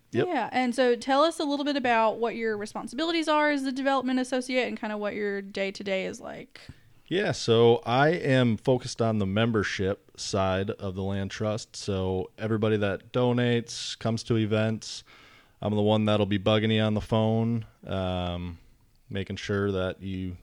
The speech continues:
Speaker 1: keep supporting the Land Trust. And then I also, we have our Sportsman Access Program, um, the coordinator for that, putting all that together.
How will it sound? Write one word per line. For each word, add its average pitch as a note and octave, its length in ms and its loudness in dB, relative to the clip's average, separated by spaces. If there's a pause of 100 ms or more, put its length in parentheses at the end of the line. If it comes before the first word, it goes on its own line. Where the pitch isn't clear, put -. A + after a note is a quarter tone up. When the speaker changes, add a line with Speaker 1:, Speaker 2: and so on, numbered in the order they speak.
Speaker 1:
keep C3 200 -2
supporting E3+ 420 0
the A#2+ 60 4
Land A2+ 260 2
Trust. - 460 0 (640)
And A2 540 6
then A2 260 4
I A2 120 8
also, B2+ 420 8
we A#2+ 160 4
have G#2+ 180 6
our G2+ 120 6
Sportsman G#2 360 -2
Access A2 340 0
Program, A#2 600 -2 (160)
um, F#2 300 -2
the F2+ 100 -2
coordinator G2+ 500 2
for G2 160 -4
that, G2 320 2 (1300)
putting A2 240 6
all G#2 140 4
that G#2 220 2
together. A#2 600 2